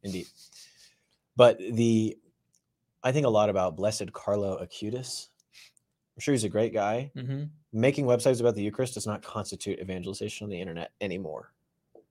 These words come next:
Speaker 2: It did.
Speaker 1: It did at the
Speaker 2: Yeah.
Speaker 1: time, and it's great. And I'm glad he played video games, and I'm glad he, like, answered questions about Catholicism on the internet.
Speaker 2: Mm-hmm.
Speaker 1: But, like, he is a precursor to someone
Speaker 2: <laughs> Cursor.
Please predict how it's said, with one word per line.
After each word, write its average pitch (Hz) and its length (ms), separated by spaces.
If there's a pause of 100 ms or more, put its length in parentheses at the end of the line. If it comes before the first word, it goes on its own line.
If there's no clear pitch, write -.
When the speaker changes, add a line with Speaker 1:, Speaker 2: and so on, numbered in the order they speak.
(160)
Speaker 2:
It 151 160
did. - 300 (200)
Speaker 1:
It 117 120
did 127 300
at 127 140
the 131 60
Speaker 2:
Yeah. - 40
Speaker 1:
time, 117 380
and 117 100
it's 113 140
great. 131 360
And 107 120
I'm 104 120
glad 127 200
he 131 60
played 123 220
video 117 200
games, 113 380
and 107 120
I'm 101 100
glad 107 220
he, 104 160
like, 98 200
answered 104 280
questions 104 340
about 101 140
Catholicism 98 680 (200)
on 101 120
the 73 60
internet. 65 260
Speaker 2:
Mm-hmm. 131 200 (680)
Speaker 1:
But, 139 160
like, 113 320 (1600)
he 139 280
is 117 200
a 104 300
precursor 110 800 (640)
to 117 140
someone 113 1160
Speaker 2:
<laughs> - 60
Cursor. 127 360